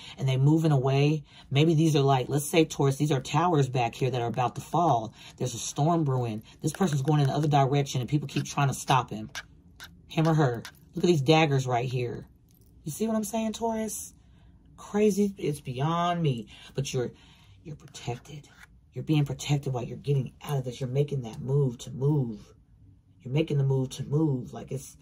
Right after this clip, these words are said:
I'm stepping back. I'm gonna accept that opportunity and change. Man, I'm gonna take action and I'm gonna take charge and action.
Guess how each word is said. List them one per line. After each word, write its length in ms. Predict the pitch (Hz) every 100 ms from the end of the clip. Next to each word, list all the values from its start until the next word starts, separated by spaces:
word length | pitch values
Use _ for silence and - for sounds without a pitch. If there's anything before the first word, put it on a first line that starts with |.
| - - -
I'm 80 | -
stepping 380 | - 156 151 147
back. 220 | 160 156
I'm 80 | 139
gonna 100 | 135
accept 280 | - 147
that 100 | 143
opportunity 440 | 139 139 139 151 143
and 100 | 135
change. 300 | - 160 135
Man, 100 | 139
I'm 40 |
gonna 100 | 160
take 220 | - 131
action 340 | 135 143 139 127
and 140 | 120
I'm 300 | - - -
gonna 100 | -
take 180 | 190 151
charge 300 | - 156 143
and 100 | 120
action. 480 | 143 160 - 104